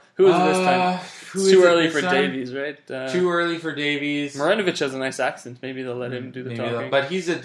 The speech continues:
Speaker 2: he's a goalie. I mean, how mu-, how accountable was he really
Speaker 1: Yeah.
Speaker 2: on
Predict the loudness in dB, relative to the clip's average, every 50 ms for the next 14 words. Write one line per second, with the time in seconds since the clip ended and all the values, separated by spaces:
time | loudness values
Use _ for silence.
0 | -12 -16 -12 -12 -10 -8 -8 -8 -6 -4 -4 -2 -2 -4 -4 -6 -6 -6 -6 -6
1 | -6 -8 -8 -2 0 0 0 0 -2 -2 -4 -4 -4 0 2 2 2 2 -2 -6
2 | -8 -6 -6 -6 -6 -6 -6 -8 -6 -6 -8 -8 -8 -12 -12 -12 -10 -8 -8 -8
3 | -6 -4 -2 0 2 2 2